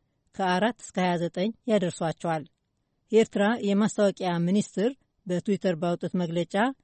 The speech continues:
ሁለት በወታደራዊ አገልግሎት ላይ የነበሩ ወጣቶች ከጭነት መኪና እንደወደቁ አድርገው በማቅረብ መግለጻቸው አልቀረም ሲል ዋሽንግተን ፖስት ጋዜጣ ድረገጽ ላይ የወጣው ጽሑፍ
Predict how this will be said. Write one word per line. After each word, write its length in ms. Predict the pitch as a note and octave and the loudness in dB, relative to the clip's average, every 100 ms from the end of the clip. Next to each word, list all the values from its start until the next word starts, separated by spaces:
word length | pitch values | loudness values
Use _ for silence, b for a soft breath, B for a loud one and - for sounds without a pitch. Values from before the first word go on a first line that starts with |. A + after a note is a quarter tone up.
| _ _ - | _ _ -2
ሁለት 300 | G#3 C4 - | 2 2 0
በወታደራዊ 680 | A3 A#3 A3 A3 G3 G#3 | 0 0 2 0 2 2
አገልግሎት 420 | G3+ G3 F3+ G3 G3+ | 2 0 -2 -4 0
ላይ 140 | G3 | 0
የነበሩ 360 | F#3 F#3 E3 F3+ | 2 0 -2 -2
ወጣቶች 540 | F3 - F3+ G#3 B3 - | -2 -2 -2 0 -2 -2
ከጭነት 500 | - G3+ - G#3 G#3+ | -4 -4 0 0 0
መኪና 420 | G3 F#3 - F#3+ F3+ E3 - | 0 -2 -2 -2 -2 -2 -4
እንደወደቁ 580 | F#3 F#3 G3+ F#3 F#3 F3+ F3+ | 0 2 4 2 0 -2 0
አድርገው 420 | E3 E3+ E3 E3+ | -2 -2 -2 -2
በማቅረብ 540 | E3+ F3+ D#3+ D#3 A3 C4+ _ _ - | 0 -2 -2 -2 -2 -2 _ _ -2
መግለጻቸው 680 | A#3 G3+ G3+ G3 F3 - F3 | 0 2 0 0 -4 -2 -4
አልቀረም 480 | E3 D3 D#3+ E3 D#3 | -4 -4 -6 -4 -6
ሲል 460 | - G#3 E3 A3+ C4+ _ _ _ | -2 0 0 0 -4 _ _ _
ዋሽንግተን 500 | F#3 F3+ G3+ E3+ F3+ E3 | -2 -2 -2 -4 -4 -4
ፖስት 200 | F3 - | -6 -4
ጋዜጣ 260 | F3 E3 F3 | -4 -4 -6
ድረገጽ 340 | E3 E3+ E3 E3 | -6 -6 -6 -6
ላይ 160 | F3 E3+ | -4 -4
የወጣው 360 | E3 D#3+ E3+ E3+ | -4 -4 -6 -4
ጽሑፍ 240 | F#3+ A3 | -2 -4